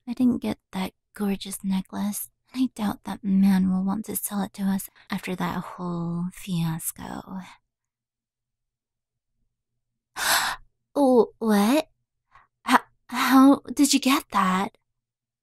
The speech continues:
You even still have all the coins still left? No, you did not.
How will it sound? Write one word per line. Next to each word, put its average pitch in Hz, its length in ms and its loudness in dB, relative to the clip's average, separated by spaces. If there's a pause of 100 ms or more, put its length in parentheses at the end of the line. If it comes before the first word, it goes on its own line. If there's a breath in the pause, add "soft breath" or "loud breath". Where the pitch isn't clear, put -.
(1040)
You 262 180 4
even 285 240 10
still 277 340 4
have 262 220 2
all 247 100 2
the 254 100 0
coins 247 500 2
still 254 300 0
left? 214 540 0 (600)
No, 185 480 6 (800 soft breath)
you 254 180 6
did 175 220 -4
not. 170 720 0